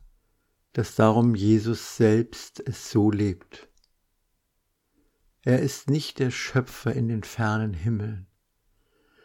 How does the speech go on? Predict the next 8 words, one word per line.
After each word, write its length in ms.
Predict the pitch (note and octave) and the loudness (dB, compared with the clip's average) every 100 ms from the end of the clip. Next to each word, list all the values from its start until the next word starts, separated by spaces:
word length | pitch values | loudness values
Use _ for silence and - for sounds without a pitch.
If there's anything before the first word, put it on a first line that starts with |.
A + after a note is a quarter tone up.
| _ _ _ | _ _ _
Er 160 | - B2+ | 2 4
ist 240 | A2+ - | 4 6
der 220 | B2+ C#3+ C#3 | 8 8 6
Schöpfer, 720 | - C3 B2+ - B2 B2 - _ _ _ _ _ - | 0 0 0 -8 -6 -6 -10 _ _ _ _ _ 0
der 120 | B2 | 2
in 140 | A2 | 2
seiner 540 | F#2+ G#2 A2+ C3+ C#3 C3 | 2 4 4 4 0 -2
Schöpfung 800 | - C3 A#2+ - G#2 F#2 F#2+ | -4 -4 -4 -6 -8 -6 -8